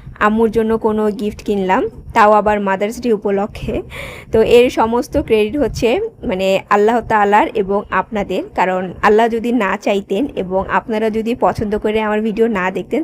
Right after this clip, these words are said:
তাহলে কিন্তু কোনোভাবেই এটা পসিবল হতো না। তো আর আমি কিন্তু আমার ফার্স্ট পেমেন্ট কি করেছি সেটাও আপনাদের সাথে শেয়ার করা হয়নি, যদিও সেটার দুই একটা ক্লিপ আমি নিয়ে রেখেছিলাম। তবে আজকে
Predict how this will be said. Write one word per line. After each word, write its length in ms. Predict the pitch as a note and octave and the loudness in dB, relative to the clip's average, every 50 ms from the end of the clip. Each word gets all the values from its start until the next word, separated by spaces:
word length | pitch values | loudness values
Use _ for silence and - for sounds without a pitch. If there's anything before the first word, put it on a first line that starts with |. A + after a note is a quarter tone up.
| D#4+ | -2
তাহলে 240 | B3 A3+ A3+ G3+ G3+ G3 - | -2 -2 0 -2 -2 -4 -6
কিন্তু 180 | G#3 G3 G#3+ G3+ - | -6 -4 -4 -4 -4
কোনোভাবেই 580 | G#3 G3+ G#3 G#3 G#3+ B3 G#3+ G3 F#3+ G3 G3 A3 - - G3 | -2 -2 -2 -2 -2 0 -2 0 0 0 -2 0 0 -2 -2
এটা 160 | G3 G3+ F#3+ F#3+ F#3+ G3 | 0 0 0 0 0 0
পসিবল 400 | G3+ G#3+ - - G#3+ G#3+ A3 G#3 - - | -2 -2 -2 -4 -4 -2 -2 -2 0 0
হতো 200 | A3 A3+ - C#4 B3+ G3+ | -2 0 0 0 0 2
না। 80 | G#3+ - C#5+ - - - - - - - - - - - - | 0 0 -2 -6 -12 -14 -10 -10 -10 -10 -12 -18 -20 -4 0
তো 60 | A#3+ A#3 A#3 A#3 A#3 | 4 4 6 6 6
আর 100 | A#3 A#3 A#3+ - - | 6 4 2 0 0
আমি 140 | A#3+ B3 B3+ B3 | 0 0 0 -2
কিন্তু 200 | C#4+ C4 B3+ D4+ C#4 B3+ | -2 -4 0 0 0 2
আমার 160 | B3 B3 B3 D4 - - | 2 2 0 0 0 0
ফার্স্ট 260 | A#3+ G#3+ A#3+ - - - - | 0 0 0 0 -4 -4 0
পেমেন্ট 280 | C4+ C4 C4 C4 C4+ C#4 - | 2 2 4 2 0 0 -2
কি 60 | C#4 A#3+ A3+ - | -4 -4 0 2
করেছি 320 | A#3 G#3+ G#3 A3 - C4+ D4 - | 4 4 2 2 0 -4 -2 0
সেটাও 240 | - A3 G#3+ A#3 A3+ A3+ G#3+ | 0 0 2 2 2 2 2
আপনাদের 320 | - A#3 A#3+ G3+ A#3 C4 C4 | 2 -2 -2 0 0 0 0
সাথে 180 | C#4 C4 C4 C#4 C4 B3+ | -2 -2 -2 -2 -2 0
শেয়ার 200 | - B3 G#3 G#3+ A3 - | 0 0 0 0 0 -2
করা 160 | A3 A3 A3 B3+ C4 | -2 -2 0 0 0
হয়নি, 260 | A3 A3 G3 G3 A#3+ G#4 B4+ - - D4 B3 | 0 0 -2 -2 -4 -6 -6 -6 -6 -2 0
যদিও 260 | A#3 G#3+ G3+ A3+ A3+ A3+ C#4+ D#4+ | 0 0 0 2 2 2 2 2
সেটার 340 | - A#3 A3+ - A3 G#3+ A3 A3 A3 G3 G#3+ | 0 0 0 2 2 2 2 2 0 -2 -4
দুই 120 | A3 A3 G#3+ G#3 | -2 0 0 0
একটা 160 | G#3 - A#3 B3 - | 0 -2 -4 -6 -4
ক্লিপ 200 | - B3+ A#3+ A#3 A#3 - - G#3 | -4 -4 -4 -4 -6 -6 -4 -2
আমি 160 | A3+ A3+ A#3 A3 G#3+ | -2 0 0 0 0
নিয়ে 160 | G#3+ G#3 G#3+ A3 | 0 0 0 0
রেখেছিলাম। 480 | A#3+ - D4+ C#4 - - - - A#3+ F4+ - - - - - - - - - - | 0 -2 -2 -2 -2 -4 -2 -2 -4 -4 -6 -8 -14 -16 -16 -16 -16 -6 2 2
তবে 180 | A#3+ G#3+ A#3 B3 - - A3 | 4 6 6 4 4 4 2
আজকে 240 | A3+ - - - | 2 2 -2 -2